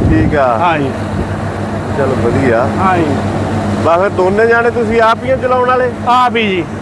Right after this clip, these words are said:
Speaker 1: ਠੀਕ ਆ। ਲੇਬਰ
Speaker 2: ਹਾਂ।
Speaker 1: ਰੱਖ ਲਈ?
Speaker 2: ਲੇਬਰ ਰੱਖ ਲਈ ਜੀ, ਕਿਵੇਂ ਜਾਂ ਤੇਲੀ ਹੋਣੀ ਨਾ, ਮੁੰਡੇ ਨੇ ਚੱਲ ਵੇਚ ਦਈਏ, ਆ ਜਾ ਕਰਨਗੇ ਸਾਨੂੰ ਇਹ, ਕਹਿੰਦੇ
Speaker 1: ਇੱਕ ਤੂੜੀ ਵਾਲਿਆਂ ਦਾ ਇੱਕ ਹੋਰ ਹੁੰਦੀ ਆ ਵੀ ਲੇਬਰ ਵਾਲੇ ਘੱਟ ਰੱਖ ਲੈਂਦੇ ਨੇ ਬੰਦੇ, ਤੁਸੀਂ ਕਿੰਨੇ ਰੱਖੇ ਨੇ?
Speaker 2: ਅਸੀਂ ਸੱਤ ਬੰਦੇ ਰੱਖੇ ਆ ਜੀ।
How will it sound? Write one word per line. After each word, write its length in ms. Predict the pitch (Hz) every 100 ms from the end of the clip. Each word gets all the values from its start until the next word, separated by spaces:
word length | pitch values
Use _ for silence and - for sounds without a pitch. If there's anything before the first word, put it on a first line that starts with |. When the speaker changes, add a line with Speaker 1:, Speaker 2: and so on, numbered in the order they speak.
| - -
Speaker 1:
ਠੀਕ 280 | 170 170 156
ਆ। 240 | 135 113 104 - - - - - - 156
ਲੇਬਰ 320 | 175 202 202
Speaker 2:
ਹਾਂ। 60 |
Speaker 1:
ਰੱਖ 160 | 208 214
ਲਈ? 240 | 240 262 254 -
Speaker 2:
ਲੇਬਰ 320 | 220 254 262
ਰੱਖ 260 | 254 226 240
ਲਈ 120 | 247
ਜੀ, 100 | 247
ਕਿਵੇਂ 220 | 247 254
ਜਾਂ 180 | 254 254
ਤੇਲੀ 380 | 254 247 240 247
ਹੋਣੀ 220 | 254 269
ਨਾ, 180 | 269 277
ਮੁੰਡੇ 260 | 254 240
ਨੇ 240 | 240 247 240
ਚੱਲ 180 | 240 233
ਵੇਚ 220 | 233 226
ਦਈਏ, 260 | 240 247
ਆ 200 | 262 247
ਜਾ 140 | 240 233
ਕਰਨਗੇ 340 | 233 240 254
ਸਾਨੂੰ 320 | 247 240 233
ਇਹ, 220 | 247 254 247 - - - 220
ਕਹਿੰਦੇ 240 | 226 247 233 233 - - - 190 220
Speaker 1:
ਇੱਕ 100 | 196
ਤੂੜੀ 400 | - 220 - 220
ਵਾਲਿਆਂ 180 | 226 233
ਦਾ 140 | 240
ਇੱਕ 120 | -
ਹੋਰ 440 | 240 190 185 202 220
ਹੁੰਦੀ 540 | 226 226 202 - 175
ਆ 80 | 214
ਵੀ 140 | 233 -
ਲੇਬਰ 320 | 208 202 202
ਵਾਲੇ 200 | 220 226
ਘੱਟ 280 | 254 254 220
ਰੱਖ 280 | 196 -
ਲੈਂਦੇ 220 | 160 160 185
ਨੇ 80 |
ਬੰਦੇ, 240 | 202 208 208
ਤੁਸੀਂ 280 | 233 208 214
ਕਿੰਨੇ 200 | 214 220
ਰੱਖੇ 240 | 202 220
ਨੇ? 160 | 214 240
Speaker 2:
ਅਸੀਂ 160 | 302
ਸੱਤ 280 | 269 254 -
ਬੰਦੇ 220 | 262 254
ਰੱਖੇ 280 | 247 208 196
ਆ 80 | 170
ਜੀ। 140 | 147